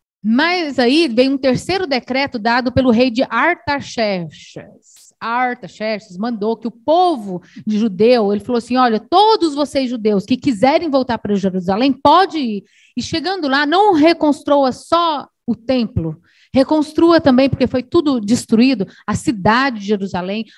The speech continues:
as ruas, os muros, as casas, tudo." Porque isso significava também, assim, um, um poderio, né? Jerusalém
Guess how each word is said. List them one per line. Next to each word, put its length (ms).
as 180
ruas, 540
os 180
muros, 580
as 200
casas, 600
tudo." 540
Porque 480
isso 320
significava 600
também, 380
assim, 240
um, 400
um 80
poderio, 560
né? 180
Jerusalém 680